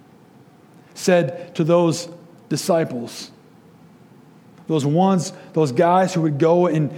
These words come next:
and build the church through the Holy Spirit's power. And he said, "Listen, guys, go, go, go, go. Go to Jerusalem,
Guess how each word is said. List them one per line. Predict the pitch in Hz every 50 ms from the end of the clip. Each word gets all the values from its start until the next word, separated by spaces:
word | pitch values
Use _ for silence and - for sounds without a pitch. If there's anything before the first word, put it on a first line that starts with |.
| - -
and | - 139 135 123 117 113
build | - 175 175 185 185 185 165 143 - - -
the | - 165
church | 143 - - 196 190 185 175 170 -
through | - - 180
the | 160 151 143
Holy | 123 - 170 175 185
Spirit's | 180 180 - - 185 170 - -
power. | - - - 165 165 165 151 131
And | 135 131
he | 143
said, | 135 - 151 139
"Listen, | 147 160 147 - 139 120 110 - - - - - -
guys, | - 135 127 127 123 117 - - - - - - - - - - _ _ _ _ - _ _ - 143 131
go, | 123 151 139 131 123 117 113 - - - - - - - - - - - - - - - - - - 151
go, | 131 170 156 160 165 165 165 165 156 - - - - - - - _ - 147
go, | - 156 147 151 151 147 147 143 143 - - - - - - 147 135
go. | 127 139 131 127 120
Go | 127 127 - 131 120
to | 120 117
Jerusalem, | 107 127 120 123 139 151 147 - - 170 160 156 156